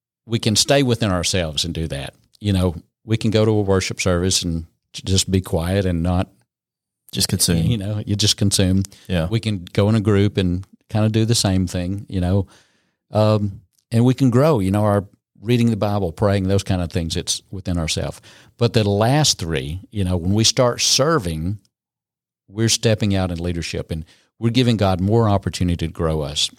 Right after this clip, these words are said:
Speaker 1: Uh, definitely, man, when we start sharing the gospel and, and, uh, building relationships with people in
Speaker 2: Mm.
Speaker 1: order to be evangelistic,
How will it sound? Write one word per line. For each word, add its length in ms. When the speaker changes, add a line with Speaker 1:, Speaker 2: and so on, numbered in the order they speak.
Speaker 1:
Uh, 300
definitely, 520
man, 200
when 140
we 80
start 280
sharing 300
the 80
gospel 460
and, 240
and, 300
uh, 240
building 300
relationships 760
with 140
people 460
in 200
Speaker 2:
Mm. 40
Speaker 1:
order 240
to 140
be 180
evangelistic, 720